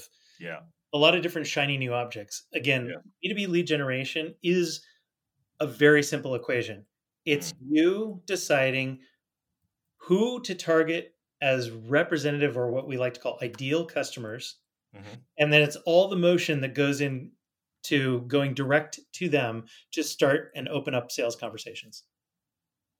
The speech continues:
Speaker 1: Yeah. No, absolutely. Absolutely.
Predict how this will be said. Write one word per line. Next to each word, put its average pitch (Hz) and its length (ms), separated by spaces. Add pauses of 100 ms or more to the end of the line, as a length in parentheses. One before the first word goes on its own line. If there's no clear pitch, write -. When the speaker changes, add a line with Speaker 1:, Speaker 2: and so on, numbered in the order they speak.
(280)
Speaker 1:
Yeah. 104 200 (720)
No, 98 200
absolutely. 87 680 (460)
Absolutely. - 640